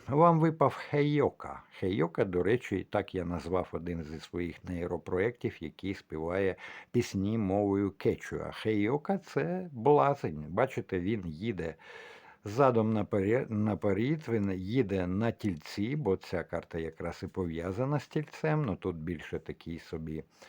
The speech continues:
буйвол, він не бачить, куди він їде, він дурень, не випадково ця карта так і називається дурень. Але вона випала перегорнута, і цей нульовий аркан в перегорнутій стадії дуже непогані, дає результати. По-перше,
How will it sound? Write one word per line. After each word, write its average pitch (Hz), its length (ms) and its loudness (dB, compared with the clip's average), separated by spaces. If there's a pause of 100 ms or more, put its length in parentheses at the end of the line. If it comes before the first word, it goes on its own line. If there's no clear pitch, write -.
(220)
буйвол, 139 760 4
він 127 240 2
не 95 100 2
бачить, 92 440 -2
куди 80 300 -10
він 80 280 -8
їде, 156 480 0 (140)
він 123 300 0
дурень, 87 640 2
не 90 220 -4
випадково 120 640 2
ця - 240 -2
карта 98 360 -2
так 85 220 -8
і 85 40 -6
називається 85 640 -2
дурень. 82 560 -4 (280)
Але 139 200 4
вона 156 260 4
випала 120 340 6
перегорнута, 160 760 4
і 131 100 2
цей 147 240 2
нульовий 117 480 2
аркан 110 460 0
в - 140 -16
перегорнутій 90 800 0
стадії 120 440 -2
дуже 92 340 -4
непогані, 98 580 -2
дає 87 420 -2
результати. 87 760 -6
По-перше, 175 560 0